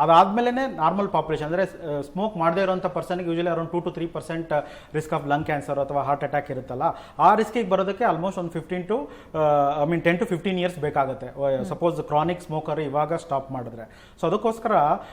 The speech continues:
Speaker 1: ಆ, ಇವಾಗ st-, it is not too late ಅಂತ ನಾನು ಹೇಳ್ಬೋದು.
Speaker 2: ಹ್ಮ್.
Speaker 1: ಇವಾಗ ಸ್ಟಾಪ್ ಮಾಡಿದ್ರೆ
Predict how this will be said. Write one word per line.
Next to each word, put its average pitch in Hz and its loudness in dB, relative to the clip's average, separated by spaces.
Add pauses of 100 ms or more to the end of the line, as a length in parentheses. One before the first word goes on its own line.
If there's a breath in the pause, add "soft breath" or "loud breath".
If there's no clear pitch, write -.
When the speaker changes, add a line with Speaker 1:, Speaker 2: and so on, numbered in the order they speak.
(120)
Speaker 1:
ಆ, 151 -2
ಇವಾಗ 170 4
st-, 165 0
it 196 -4
is 180 -2
not 208 4
too 202 0
late 175 4
ಅಂತ 151 -4
ನಾನು 147 0
ಹೇಳ್ಬೋದು. 135 -6
Speaker 2:
ಹ್ಮ್. - -8
Speaker 1:
ಇವಾಗ 214 8
ಸ್ಟಾಪ್ 185 4
ಮಾಡಿದ್ರೆ 190 -2